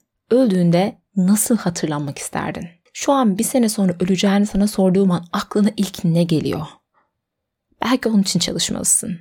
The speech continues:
Benim aklıma seyahat etmek geliyor. Benim seyahat etmeye karşı ciddi bir korkum var. Aynı zamanda müthiş de bir isteğim var. Belki de artık ufak ufak bir yerlere seyahat etmeye başlamanız gerekiyordur. Ya da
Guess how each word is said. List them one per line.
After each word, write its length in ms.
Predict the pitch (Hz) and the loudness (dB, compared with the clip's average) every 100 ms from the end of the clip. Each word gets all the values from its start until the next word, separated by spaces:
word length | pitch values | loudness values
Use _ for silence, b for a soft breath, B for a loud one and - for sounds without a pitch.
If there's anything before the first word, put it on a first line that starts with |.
| - | 2
Benim 220 | 202 233 | 4 4
aklıma 360 | 208 208 196 208 | 2 0 -2 0
seyahat 380 | 180 160 175 170 | 0 2 2 2
etmek 380 | 151 160 156 | -2 -4 -4
geliyor. 380 | 156 151 151 196 - | -2 0 0 0 0
Benim 140 | 202 | 0
seyahat 340 | 214 208 240 214 | 4 4 4 2
etmeye 360 | 208 214 220 | 0 0 0
karşı 480 | - 202 190 - 202 | 0 0 0 0 -4
ciddi 380 | 180 175 - 220 | -4 -4 -2 0
bir 120 | 233 | 0
korkum 640 | - - 185 170 - 208 175 | -2 -2 0 0 2 2 2
var. 180 | 170 - | 0 0
Aynı 220 | 185 240 | 2 4
zamanda 380 | 240 233 220 277 | 4 2 2 2
müthiş 440 | 233 190 - 262 - | 4 2 0 -4 -2
de 100 | 196 | -2
bir 180 | 233 - | -4 -6
isteğim 560 | 175 - 165 175 170 | -8 -4 -2 0 0
var. 240 | 151 165 262 - | 0 0 -2 -2
Belki 340 | 202 220 208 | -2 0 2
de 60 | 202 | 2
artık 400 | 175 180 - 175 | 2 -4 -6 -10
ufak 280 | - 214 - | -4 -4 -2
ufak 280 | - 170 - | -2 -2 2
bir 40 | |
yerlere 340 | 175 170 170 170 | 2 4 2 0
seyahat 400 | - 165 170 170 | 0 2 2 0
etmeye 300 | 170 156 147 | -2 -2 -2
başlamanız 540 | 147 - 147 147 - | -2 -2 -2 -2 -4
gerekiyordur. 680 | 165 156 - - 151 143 139 | -2 -2 -2 -4 -2 -2 -2
Ya 200 | 156 147 | 0 0
da 280 | 165 170 | 2 0